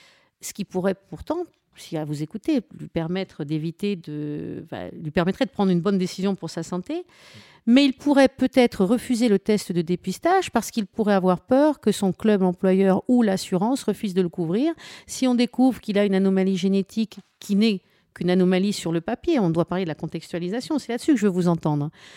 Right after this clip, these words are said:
C'est-à-dire qu'il faut peut-être informer sur ce que veut dire ce test génétique et ne pas oublier la nécessité de s'intéresser à l'épigénétique, c'est-à-dire la contextualisation.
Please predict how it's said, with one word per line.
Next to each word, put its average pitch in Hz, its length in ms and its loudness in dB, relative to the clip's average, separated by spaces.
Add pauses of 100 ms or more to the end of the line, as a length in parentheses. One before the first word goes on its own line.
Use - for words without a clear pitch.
(200)
C'est-à-dire 202 500 0
qu'il 214 140 -4
faut 233 120 0
peut-être 226 400 0 (100)
informer 214 720 2
sur - 240 -6
ce - 120 -12
que - 320 -6 (260)
veut 180 220 0
dire 233 340 2
ce - 120 -4
test 170 340 -4
génétique 170 640 -4 (300)
et 220 80 6
ne 254 100 8
pas 233 180 4
oublier 202 400 2
la 269 140 2
nécessité 226 840 0
de 214 220 0 (420)
s'intéresser 180 580 -2
à 262 80 4
l'épigénétique, 196 1000 2
c'est-à-dire 175 380 -6
la 185 120 0
contextualisation. 202 920 -2